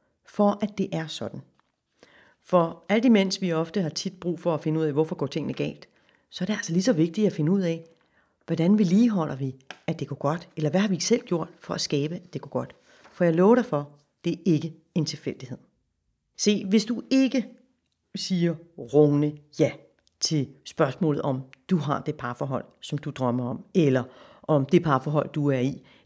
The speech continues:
det er sådan et, som du godt kunne tænke dig for dine børn, så vil jeg invitere dig til at tage en anden form for affære. For dit liv,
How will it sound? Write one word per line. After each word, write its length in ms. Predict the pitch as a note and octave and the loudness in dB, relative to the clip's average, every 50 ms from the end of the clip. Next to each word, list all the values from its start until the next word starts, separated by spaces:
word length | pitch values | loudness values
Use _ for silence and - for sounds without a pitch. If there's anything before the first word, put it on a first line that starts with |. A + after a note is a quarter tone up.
| _ - | _ -2
det 100 | E3+ D#3+ | -2 -2
er 40 | |
sådan 260 | D3+ - - D#3 D3+ D3+ | 0 -2 -2 0 0 0
et, 200 | C#3 - - - _ _ | 0 -2 -6 -14 _ _
som 200 | - - D#3+ D3 | -12 -8 -6 -6
du 100 | B2+ D#3+ | -4 -2
godt 220 | - - C#3 - - | 0 0 0 0 -2
kunne 120 | - D#3 | -8 -8
tænke 320 | - - D#3 C#3 C3 D3 C#3 | -6 -4 -4 -2 -2 -2 -4
dig 100 | C3 B2+ - _ _ _ _ | -4 -8 -12 _ _ _ _
for 120 | - - D#3 | -8 -6 -4
dine 260 | D#3+ D#3+ C#3+ C3+ B2+ | -2 0 0 0 0
børn, 200 | C#3 C3 - - - - _ _ _ _ _ _ _ _ _ _ _ _ _ _ _ _ _ _ _ _ _ _ _ _ _ _ | -2 -2 -4 -6 -12 -20 _ _ _ _ _ _ _ _ _ _ _ _ _ _ _ _ _ _ _ _ _ _ _ _ _ _
så 180 | - - A3 | 0 2 4
vil 100 | G#3 G#3+ | 4 6
jeg 120 | G#3 G3+ F#3+ | 6 6 6
invitere 360 | F#3 F3 F3 - F#3+ F3 E3+ | 4 2 2 2 2 2 2
dig 100 | E3+ E3+ | 0 -2
til 120 | - E3 | -4 -6
at 80 | D#3+ D#3+ | -6 -4
tage 280 | - D3+ D3 D3 D3 - | -4 -4 -4 -6 -4 -4
en 120 | - D#3+ D3 | -2 0 0
anden 200 | B2+ A#2 B2 C3 | 0 0 -2 -2
form 180 | - A#2+ A2+ | -4 -4 -4
for 120 | - - C3+ | -4 -6 -10
affære. 300 | C3 - A2 G#2 - - - _ _ _ _ _ _ _ _ _ _ _ _ _ _ _ _ _ - - | -6 -6 -6 -6 -6 -8 -12 _ _ _ _ _ _ _ _ _ _ _ _ _ _ _ _ _ -20 -8
For 120 | - - D#3 | -4 0 2
dit 200 | D#3 F3 C3 D3+ | 2 2 4 4
liv, 240 | F3+ F#3+ G3 G3 | 6 4 4 2